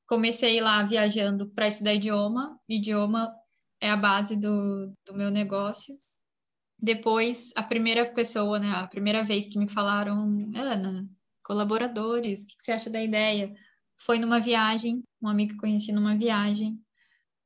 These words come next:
A primeira colaboradora que veio foi uma amiga que já era minha amiga há, há anos, mas foi uma amiga que conheci na minha primeira viagem. Então, outra coisa da viagem também. E o fato de precisar de colaboradora só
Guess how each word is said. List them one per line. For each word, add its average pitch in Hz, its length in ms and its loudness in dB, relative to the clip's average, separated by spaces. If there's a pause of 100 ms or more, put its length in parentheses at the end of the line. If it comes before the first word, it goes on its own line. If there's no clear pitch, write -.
(240)
A 247 120 2
primeira 254 360 2
colaboradora 240 680 2
que 226 160 -4
veio 214 420 4
foi 220 200 0
uma 220 200 2
amiga 214 300 2
que 208 140 0
já 202 140 0
era 208 300 0
minha 208 180 2
amiga 196 320 0 (260)
há, 202 120 0
há - 20 2
anos, 202 460 0
mas 196 340 -4
foi 202 120 -4
uma 208 100 0
amiga 196 200 0
que 202 60 -10
conheci 202 260 0
na 208 100 2
minha 240 240 0
primeira 226 360 0
viagem. 208 600 2 (600)
Então, 196 400 -6
outra 208 220 -6
coisa 208 220 0
da 202 100 0
viagem 202 460 -2
também. 214 600 -2
E 285 260 2
o 359 60 -2
fato 240 360 0
de 226 100 -6
precisar 220 440 -2
de 208 120 -10
colaboradora 208 760 0
só 240 280 -2